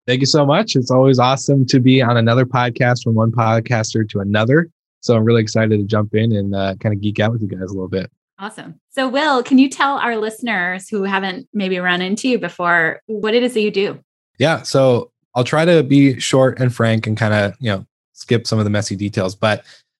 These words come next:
Speaker 1: uh, long story short, I started off by working with Marriott under their Autograph collection, which is a soft brand under their main international brand. And that's kinda where I fell in love with hospitality, to be honest. It's just the connection to people.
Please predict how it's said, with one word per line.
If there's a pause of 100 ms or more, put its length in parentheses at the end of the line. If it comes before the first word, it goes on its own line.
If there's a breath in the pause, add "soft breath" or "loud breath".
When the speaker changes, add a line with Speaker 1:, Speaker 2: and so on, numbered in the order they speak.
(100)
Speaker 1:
uh,
long
story
short,
I
started
off
by
working
with
Marriott
under
their
Autograph
collection,
which
is
a
soft
brand
under
their
main
international
brand. (420 soft breath)
And (300)
that's
kinda
where
I
fell
in
love
with
hospitality,
to
be
honest.
It's
just
the
connection
to
people.